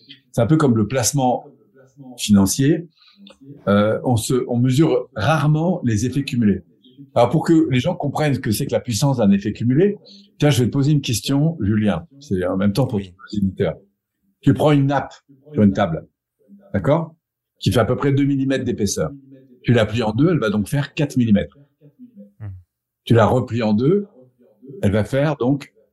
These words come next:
Speaker 1: huit millimètres.
Speaker 2: Huit.
Speaker 1: Tu
Speaker 2: Hmm.
Speaker 1: vas la replier en deux, elle va faire seize millimètres.
Speaker 2: Seize.
Speaker 1: Ça, c'est ce qu'on appelle l'effet cumulé.
Speaker 2: Hmm.
Speaker 1: Alors maintenant, j'ai une question. Pour couvrir, selon toi, la distance de la Terre à la Lune,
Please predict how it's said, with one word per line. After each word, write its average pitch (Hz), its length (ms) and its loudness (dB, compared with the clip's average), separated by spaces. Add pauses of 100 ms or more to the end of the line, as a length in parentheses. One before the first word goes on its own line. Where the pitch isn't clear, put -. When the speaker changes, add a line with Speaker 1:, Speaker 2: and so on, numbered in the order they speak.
Speaker 1:
huit 107 320 4
millimètres. 107 460 0
Speaker 2:
Huit. 101 220 -20 (520)
Speaker 1:
Tu - 120 0
Speaker 2:
Hmm. 101 40 4
Speaker 1:
vas 117 100 2
la 110 120 2
replier 135 380 0
en 110 120 -2
deux, 190 460 0
elle 107 140 -2
va 107 120 -2
faire 143 300 -4 (340)
seize 135 440 2
millimètres. 92 360 2
Speaker 2:
Seize. - 380 -16 (200)
Speaker 1:
Ça, 156 120 2
c'est 147 140 0
ce 110 60 -2
qu'on 120 100 -2
appelle 120 240 -2
l'effet 123 280 -2
cumulé. 107 400 0 (720)
Speaker 2:
Hmm. - 80 -16
Speaker 1:
Alors - 420 -12
maintenant, 143 160 6
j'ai 135 120 2
une 127 100 0
question. 113 460 -4 (1700)
Pour 139 180 2
couvrir, 156 680 4
selon 131 320 -4
toi, 123 360 -2
la 110 120 -2
distance 131 440 -2
de 113 80 0
la 101 120 2
Terre 127 200 -4
à 104 60 0
la 104 100 -2
Lune, 170 360 2